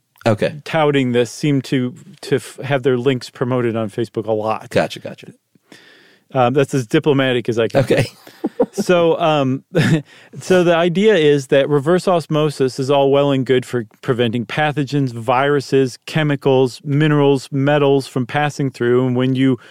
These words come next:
Speaker 2: run water through a reverse osmosis filter, the ultra pure water you have on the other side is, is great. But the, the,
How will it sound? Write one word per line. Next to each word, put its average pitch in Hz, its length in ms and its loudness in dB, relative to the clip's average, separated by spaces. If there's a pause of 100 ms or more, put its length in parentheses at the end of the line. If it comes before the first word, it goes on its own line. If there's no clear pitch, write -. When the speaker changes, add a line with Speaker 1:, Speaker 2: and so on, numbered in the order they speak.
(140)
Speaker 2:
run 139 360 0
water 139 340 2
through 139 260 0
a 135 40 6
reverse 127 340 -2
osmosis 127 420 -2
filter, 180 340 0 (280)
the 147 140 2 (120)
ultra 170 380 2
pure 165 260 2
water 156 300 2
you 147 100 4
have 147 140 2
on 147 140 0
the 151 80 0
other 151 140 2
side 160 400 2 (300)
is, 143 420 0 (140)
is 156 140 0
great. 196 420 -2 (720)
But 165 160 2 (260)
the, 170 160 2
the, 147 380 0